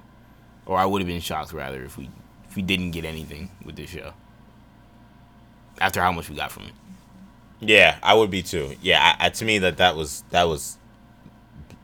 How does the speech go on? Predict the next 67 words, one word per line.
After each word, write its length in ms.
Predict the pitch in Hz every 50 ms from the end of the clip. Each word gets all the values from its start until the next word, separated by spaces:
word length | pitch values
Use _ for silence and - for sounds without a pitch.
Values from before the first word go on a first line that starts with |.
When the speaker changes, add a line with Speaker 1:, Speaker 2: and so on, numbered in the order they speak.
| - - -
Speaker 2:
very 380 | 80 76 92 107 110 101 92 85
likely 340 | 85 71 67 - - 67 65
that 160 | 69 69 69
this 80 | 80 80
was 100 | 73 69
gonna 160 | 71 65 69
happen. 380 | 73 69 67 - - 67 67 65 - - - - - - - -
Them 180 | 92 92 95 90
going, 440 | 82 92 87 85 82 80 78 71 - - - -
saying, 220 | - 85 78 73
"Forget 220 | - 78 87 82 -
the 60 | -
pilot, 280 | - 78 73 73 76
we're 60 | 82 85
just 120 | 76 73
gonna 200 | 78 73 73 73 - -
order 220 | 85 82 80 78
the 140 | 67 73 76
episode, 280 | 76 73 - 78 76 80
order 260 | 82 78 87 90 87
the 120 | 78 82 78
whole 140 | 82 78 76
season." 380 | - 95 90 78 73 71 67 - - - - - - - - -
I 80 | 110 123
also 220 | 127 113 117 98
feel 200 | - 113 110 107
like 200 | 101 98 95 85
because 280 | 85 - - 107 95 92
of 100 | 90 -
how, 240 | - 92 90 87 -
what 220 | - 87 101 - -
they 100 | 95 85
set 220 | - - 92 98
up 100 | 98 -
with 140 | 78 76 -
Crisis, 580 | - 85 80 78 - - 78 73 71 - - - - - - - - - - - - - - - - - - - - - - - - - -
I 80 | 85 90
think 160 | 87 90 90
they 100 | 87 85
felt 160 | - 92 87
like 100 | 80 82
they 100 | 82 80
kinda 180 | 76 85 82 76
had 220 | 73 82 80 76
no 100 | 73 67
choice 340 | 65 - - 87 78 71 -
but 160 | - - 69 -
to 60 | 69
at 60 | 69
least 220 | 76 76 71 - -
try 240 | 85 78 73 69
one 180 | 65 67 69 139
Speaker 1:
Yeah, 80 | 143 127
if 160 | 117 113 104
Speaker 2:
season 140 | 117 123 127
Speaker 1:
you're 100 | 120 110
Speaker 2:
and 80 | 92
Speaker 1:
gonna 0 |
Speaker 2:
see 60 | 71
how 60 | - 120
it 40 |
Speaker 1:
put 80 | 104 -
Speaker 2:
goes. 140 | 80 76 95
Speaker 1:
lines 380 | 92 101 110 107 110 107 95 95
in 120 | 101 98 95
there 460 | 95 92 92 95 92 92 90 87 85
about, 340 | 85 80 82 78 - -